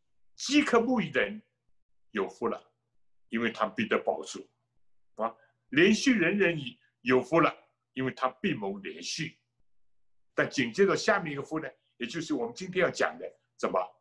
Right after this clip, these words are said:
什么？清心的人有福了，因为他们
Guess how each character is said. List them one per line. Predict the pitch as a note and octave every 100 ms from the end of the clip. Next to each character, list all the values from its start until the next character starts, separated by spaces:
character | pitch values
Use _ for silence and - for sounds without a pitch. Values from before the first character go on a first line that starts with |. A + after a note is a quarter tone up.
| _ _ _ _ - - _ _ _ _
什 | - G2+
么？ | G2+ - _ _
清 | - - A3+ A3
心 | G3+ A3 F#3
的 | C#3+
人 | G2 G#2
有 | G2+ -
福 | - G#2
了， | - - _ _ _ _ _ _ _ _ _ _ _ -
因 | A#2
为 | G#2+
他 | -
们 | A2+